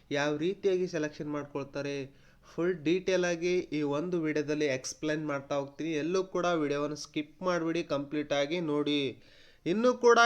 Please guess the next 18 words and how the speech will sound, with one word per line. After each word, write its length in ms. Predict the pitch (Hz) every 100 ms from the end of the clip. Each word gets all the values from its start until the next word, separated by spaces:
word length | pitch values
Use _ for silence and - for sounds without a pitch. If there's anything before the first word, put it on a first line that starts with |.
| 226
ಯಾರೆಲ್ಲ 440 | 190 196 196 190
ನನ್ನ 220 | 190 190
ಚಾನಲನ್ನು 720 | 185 170 165 196 196 190 185
ಸಬ್ಸ್ಕ್ರೈಬ್ 520 | 185 175 - - 196
ಆಗದೆ 280 | 185 175 180
ವಿಡಿಯೋ 280 | 165 147 156
ನೋಡ್ತಾ 340 | 156 147 147
ಇದ್ರೆ 400 | 151 147 147 170
ಪ್ಲೀಸ್ 480 | 185 170 175 196 190
ಸಬ್ಸ್ಕ್ರೈಬ್ 500 | - 147 - 185 180
ಆಗಿ. 460 | 160 147 160 185 214 214 - -
ನಾನು 200 | 156 156
ಹಾಕುವಂತಹ 640 | 156 170 190 185 180 180 180 180
ಎಲ್ಲ 300 | 160 151 185 214 214
ವಿಡಿಯೋಗಳು 540 | 202 185 170 160 156
ನಿಮಗೆ 320 | 156 156 151 156
ಬಂದು 480 | 151 156 196 220
ತಲುಪುತ್ತವೆ. 920 | - 147 147 147 - 143 143 131 117